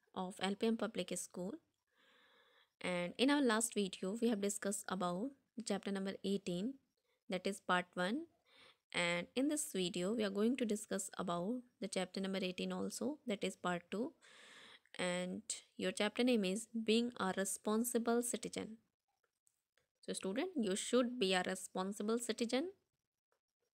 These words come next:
Being a responsible citizen also means being involved in our community. This may be demonstrated by being on the school,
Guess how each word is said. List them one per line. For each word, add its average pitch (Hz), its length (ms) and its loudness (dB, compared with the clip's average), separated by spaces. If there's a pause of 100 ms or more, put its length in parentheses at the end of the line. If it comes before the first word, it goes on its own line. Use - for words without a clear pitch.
(1040)
Being 330 220 8 (100)
a 392 80 2
responsible 269 840 4
citizen 208 580 2
also 277 480 4
means 233 540 4 (100)
being 196 380 2
involved 208 720 2
in 190 140 0
our 190 240 0
community. 190 800 -4 (580)
This 247 340 4
may 202 300 4
be 180 360 -2 (380)
demonstrated 196 960 2 (100)
by 175 360 0
being 185 420 -2 (180)
on 185 320 -2
the 190 240 -4
school, 180 680 -2